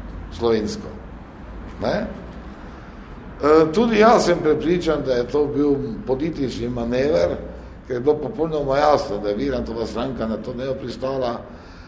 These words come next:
Eh, koliko jaz vem, tudi so socialni demokrati niso preveč navdušeni zagovorniki U T D-ja,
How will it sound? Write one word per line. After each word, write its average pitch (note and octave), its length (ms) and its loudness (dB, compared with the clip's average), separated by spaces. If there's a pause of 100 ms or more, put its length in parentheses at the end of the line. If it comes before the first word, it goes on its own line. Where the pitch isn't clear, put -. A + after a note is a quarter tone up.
(120)
Eh, A2+ 340 2 (120)
koliko C#3+ 200 2
jaz C#3 240 4
vem, C3 180 0
tudi A#2+ 320 0
so - 300 -6
socialni A#2 600 -2
demokrati A#2+ 560 -2
niso C3 260 -4
preveč C3 360 -4
navdušeni B2+ 500 -6
zagovorniki A#2 720 -2
U A#2+ 140 -2
T A#2 140 -2
D-ja, B2+ 400 2